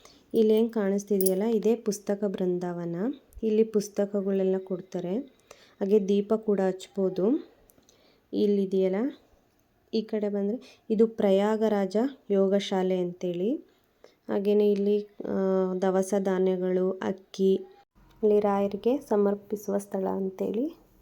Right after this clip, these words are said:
ಕೊಟ್ಟಿದ್ದಾರೆ, ಅಲ್ಲಿ ಕೊಡ್ಬೋದು ನಾವು ಅದನ್ನ. ಇದ್ ಬಂದ್ಬಿಟ್ಟು ಇವಾಗ ಈ ಥರ ಪ್ಲಾನಿಂಗ್ ಮಾಡಿದ್ದಾರೆ ಕಟ್ಟೋದಿಕ್ಕೆ. ಅಲ್ಲಿ ಉಳ್ಕೊಳ್ಳೋದಿಕ್ಕೆಲ್ಲ ರೂಮ್ ವ್ಯವಸ್ಥೆನೆಲ್ಲ ಮಾಡ್ಬೇಕು ಅಂತೇಳಿ ಪ್ಲಾನಿಂಗ್ ಮಾಡ್ಬಿಟ್ಟು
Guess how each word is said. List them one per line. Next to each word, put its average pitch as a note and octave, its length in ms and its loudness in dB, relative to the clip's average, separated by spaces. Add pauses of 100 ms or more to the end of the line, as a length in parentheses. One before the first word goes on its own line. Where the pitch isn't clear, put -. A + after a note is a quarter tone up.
(460)
ಕೊಟ್ಟಿದ್ದಾರೆ, G3 680 -4
ಅಲ್ಲಿ G3+ 220 0
ಕೊಡ್ಬೋದು F#3 600 -2
ನಾವು F3+ 220 0
ಅದನ್ನ. F3+ 280 -4 (2250)
ಇದ್ G3+ 260 0
ಬಂದ್ಬಿಟ್ಟು G#3+ 440 2
ಇವಾಗ G#3 320 0 (140)
ಈ G#3 80 -2
ಥರ G3+ 240 -2
ಪ್ಲಾನಿಂಗ್ F#3 600 0
ಮಾಡಿದ್ದಾರೆ F3 440 -4
ಕಟ್ಟೋದಿಕ್ಕೆ. F#3 800 -4 (1120)
ಅಲ್ಲಿ G3+ 160 2
ಉಳ್ಕೊಳ್ಳೋದಿಕ್ಕೆಲ್ಲ G3 1000 0
ರೂಮ್ F#3+ 320 2
ವ್ಯವಸ್ಥೆನೆಲ್ಲ F3+ 760 -2
ಮಾಡ್ಬೇಕು F3+ 640 -2
ಅಂತೇಳಿ F3+ 480 -2
ಪ್ಲಾನಿಂಗ್ F#3 500 0
ಮಾಡ್ಬಿಟ್ಟು F3 640 -4